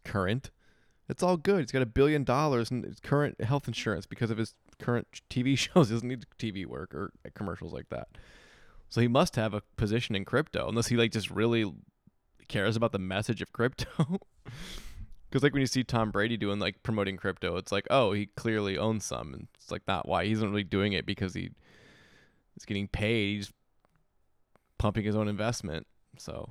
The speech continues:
I get it. Good for them. Uh, another company getting aggressive price targets that we kept talking about, and one that I bought in this, this, uh, last dip, Airbnb, getting more aggressive price targets throughout.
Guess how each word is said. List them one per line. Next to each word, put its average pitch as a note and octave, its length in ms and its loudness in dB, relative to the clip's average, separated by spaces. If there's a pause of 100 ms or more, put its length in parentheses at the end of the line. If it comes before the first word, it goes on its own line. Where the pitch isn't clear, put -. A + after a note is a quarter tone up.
I A#2 80 -8
get G#2+ 220 -2
it. - 220 -6
Good G#2+ 160 -4
for A2 100 -4
them. G#2 320 -4 (2000)
Uh, G2 300 -2
another D3 300 2
company D#3 240 0
getting B2 180 0
aggressive A2 400 0
price G#2 220 0
targets G#2+ 260 0
that G#2 60 0
we G2+ 80 -2
kept - 200 -2
talking G2+ 220 0
about, G#2 220 0
and F#2 100 -6
one F#2+ 120 -4
that F2+ 100 -2
I F#2 40 0
bought F#2 280 -2
in E2 40 -6
this, F#2+ 140 -6
this, G2 300 -6
uh, F#2+ 340 0
last F#2+ 320 -2
dip, A2+ 200 0
Airbnb, A#2+ 760 2 (220)
getting A#2 180 2
more A2+ 120 4
aggressive G#2+ 360 -2
price A2 240 0
targets G#2+ 380 -2
throughout. A2 440 0